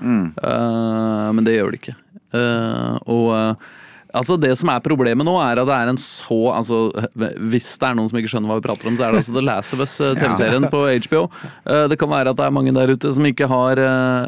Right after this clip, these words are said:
Speaker 2: eh, råd til H B O Max, og ikke vet hva f movies dot t o er for noe.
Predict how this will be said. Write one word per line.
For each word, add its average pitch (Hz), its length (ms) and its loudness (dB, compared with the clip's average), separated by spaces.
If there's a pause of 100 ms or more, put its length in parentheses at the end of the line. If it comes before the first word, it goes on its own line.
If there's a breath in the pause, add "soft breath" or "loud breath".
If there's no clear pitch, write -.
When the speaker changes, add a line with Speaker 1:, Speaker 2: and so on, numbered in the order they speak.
Speaker 2:
eh, 117 1040 0
råd 117 360 0
til 131 220 0
H 117 260 0
B 131 80 0
O 123 120 4
Max, 127 400 -2
og 131 200 2
ikke 123 400 0
vet 117 440 -2
hva 120 260 0
f 113 200 -6
movies 113 480 0
dot 123 320 -4
t 123 160 2
o 110 120 2
er 110 100 -2
for - 100 -4
noe. 175 100 -4